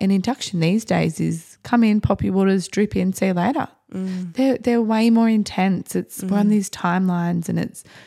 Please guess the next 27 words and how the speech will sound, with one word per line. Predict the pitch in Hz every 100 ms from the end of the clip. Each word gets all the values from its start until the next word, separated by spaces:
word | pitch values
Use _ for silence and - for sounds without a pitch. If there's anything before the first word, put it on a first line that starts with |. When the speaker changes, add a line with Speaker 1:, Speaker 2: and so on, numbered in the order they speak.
| - _ _
Speaker 1:
it's | _ -
like | 214 214
the | - 185 185
hi-, | - - -
the | 185
hospitals | 180 - 170 165
get | -
a | 170
high | 165 170
five | - 180 226
or |
something | 214 - 175 175
for | - - 175 170 165 - -
getting | 190 180
people | 180 175
in | 180
and | 170
out | 180 262
quicker. | - 233 - 202 170
Speaker 2:
Yeah. | 254 196 190 185 180 180
Speaker 1:
Um, | 190 185 185 175
but | 196
I | 185
said | - 196
to | 208
her, | 202
"Mum, | 196 196 208